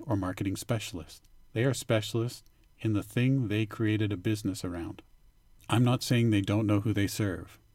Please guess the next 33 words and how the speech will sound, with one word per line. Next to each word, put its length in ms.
They 140
might 200
not 220
be 160
able 140
to 80
clearly 400
define 360
it 120
enough 280
so 180
that 260
definition 760
can 140
help 240
them 160
accurately 480
target 340
their 160
audience. 500
It's 180
a 60
process, 600
and 120
if 140
it's 160
done 220
right, 320
it 140
will 120
be 120
your 120
compass. 520